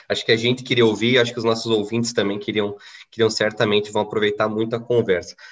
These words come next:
Aproveitando já a pergunta do, do Douglas, assim, a gente vai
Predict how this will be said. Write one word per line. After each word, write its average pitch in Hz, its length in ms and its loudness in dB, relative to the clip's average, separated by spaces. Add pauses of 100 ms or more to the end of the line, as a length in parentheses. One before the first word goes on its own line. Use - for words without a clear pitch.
(180)
Aproveitando 139 800 2
já 110 140 6
a 113 40 0
pergunta 113 460 2
do, 92 260 -4 (140)
do 98 120 -6
Douglas, 110 560 2 (640)
assim, 131 220 -2
a 120 40 4
gente 117 120 0
vai 127 180 2